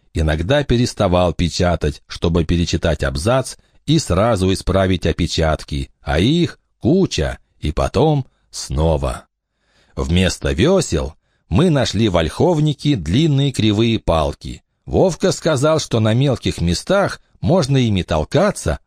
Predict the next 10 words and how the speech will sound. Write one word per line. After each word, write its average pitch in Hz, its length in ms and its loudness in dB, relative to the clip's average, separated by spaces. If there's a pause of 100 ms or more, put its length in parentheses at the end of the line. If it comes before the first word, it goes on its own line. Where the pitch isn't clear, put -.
а 92 120 0
на 92 140 2
глубоких — 82 800 -2
грести. 90 680 -2 (380)
Я 101 260 0
сказал, 160 440 0
что 156 200 -2
грести 147 480 0
такими 180 440 2
нельзя, 175 580 2